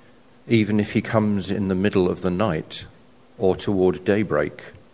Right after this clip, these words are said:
But understand this. If the owner of the house had known at what hour the thief was coming, he would not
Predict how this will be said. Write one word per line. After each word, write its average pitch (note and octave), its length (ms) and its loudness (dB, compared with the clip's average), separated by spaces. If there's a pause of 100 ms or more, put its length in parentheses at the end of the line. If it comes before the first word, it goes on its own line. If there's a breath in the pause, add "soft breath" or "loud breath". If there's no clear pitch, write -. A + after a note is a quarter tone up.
(1300 loud breath)
But A2 420 4
understand A#2+ 840 0
this. F2+ 760 -4 (1200 loud breath)
If - 180 -6
the D#3 140 2
owner A#2 320 4
of - 220 -2
the G2 100 -2
house G#2 500 -2 (240)
had A2 200 -2
known G2 380 2
at G2 260 -8
what A2+ 360 0
hour D#2+ 300 -2
the D2 160 -8
thief - 380 -6
was E2+ 160 -8
coming, E2 420 -8 (1040)
he A#2 140 0
would G2 180 0
not G#2+ 400 2